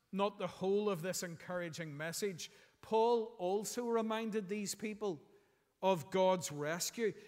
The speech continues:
He talks about how God delivered them from slavery and brought them to the promised land. Look at just a, a snapshot of what he says in verses seventeen and nineteen. He tells them that with mighty power God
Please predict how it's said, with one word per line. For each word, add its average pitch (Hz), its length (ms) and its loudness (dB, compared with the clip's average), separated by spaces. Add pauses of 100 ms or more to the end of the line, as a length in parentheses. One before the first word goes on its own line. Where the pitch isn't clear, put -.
He 220 120 0
talks 247 360 2
about 220 300 2 (320)
how 214 140 2
God 208 420 0
delivered 190 560 0
them 214 220 -2
from 196 240 -6
slavery 185 760 0 (380)
and 196 260 0
brought 202 340 2
them 208 200 -2
to 180 100 -6
the 180 100 -4
promised 180 560 -6
land. 180 460 -6 (360)
Look 240 200 2
at 240 140 6
just 233 220 2
a, 220 160 0
a 185 60 -4
snapshot 220 720 0
of 190 140 0
what 202 100 0
he 196 120 0
says 202 640 0 (280)
in 202 140 2
verses 190 400 0
seventeen 202 880 2 (340)
and 190 240 2
nineteen. 196 580 0 (220)
He 226 120 2
tells 240 500 2
them 240 220 2
that 214 180 0
with 202 220 -2
mighty 208 480 0
power 196 360 2
God 208 540 0